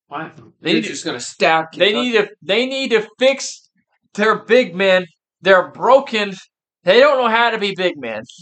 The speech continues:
Speaker 1: Dude is literally complaining a game they just won by, like, over twenty points, and they clearly weren't trying at the end of the game.
Speaker 2: But I don't know how much, how good Mississippi State is, but the, the, like, the rebounding and the defense was behind, like, oh my goodness, dude.
Speaker 1: They were up twenty, bro.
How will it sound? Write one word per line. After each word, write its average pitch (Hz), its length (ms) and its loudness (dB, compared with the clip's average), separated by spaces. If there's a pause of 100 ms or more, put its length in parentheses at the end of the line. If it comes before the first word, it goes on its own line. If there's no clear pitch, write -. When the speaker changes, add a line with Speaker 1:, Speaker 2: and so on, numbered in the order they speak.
Speaker 1:
Dude 269 240 0
is 233 160 0
literally 220 460 0
complaining 175 560 -2
a 160 80 -2
game 151 260 -2
they 151 160 -4
just 156 240 -4
won 147 280 -4
by, 139 120 4
like, 131 260 2
over 135 280 -2 (100)
twenty 131 320 -6
points, 127 320 -6
and 131 160 -4
they 139 140 -2
clearly 139 420 -4
weren't 123 320 -4
trying 104 380 -10
at 104 80 -16
the 95 100 -10
end 98 140 -12
of 90 60 -16
the 87 100 -20
game. 78 180 -14 (160)
Speaker 2:
But - 180 -8 (140)
I 208 80 -2
don't 254 160 -2
know 226 80 -4
how 214 80 -8
much, 190 200 -6
how 196 120 -2
good 190 200 -8
Mississippi 170 380 -10
State - 360 -8
is, 120 300 -4
but 160 260 -4
the, 170 260 -20
the, 185 300 -8 (140)
like, 180 240 -6
the 202 120 0
rebounding 208 960 -6
and 180 180 -6
the 147 120 -12
defense 165 540 -12
was 139 200 -20
behind, 147 240 -14 (160)
like, 135 240 -4 (160)
oh 160 320 -6
my 101 180 -12
goodness, 123 640 -12
dude. 123 420 -14
Speaker 1:
They 190 120 0
were 175 240 -2
up 147 220 -2
twenty, 120 400 -10
bro. 131 260 -8